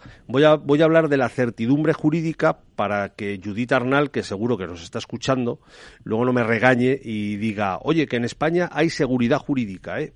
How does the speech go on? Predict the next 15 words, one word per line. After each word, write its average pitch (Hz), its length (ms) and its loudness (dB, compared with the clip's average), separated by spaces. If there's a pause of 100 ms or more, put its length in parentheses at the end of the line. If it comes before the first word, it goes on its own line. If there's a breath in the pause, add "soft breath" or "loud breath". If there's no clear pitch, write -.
(120)
Hay 127 160 -6
que 147 100 -4
hablar 156 180 -2
de 156 100 -6
certidumbre". 117 640 -4
Pues - 220 -16
tiene 110 260 -4
razón. 90 360 -12 (420 soft breath)
De 104 100 -6
momento 139 520 2
tenemos 113 320 -4
que - 60 -4
hablar 120 200 0
de 117 80 -2
certidumbre. 85 640 -12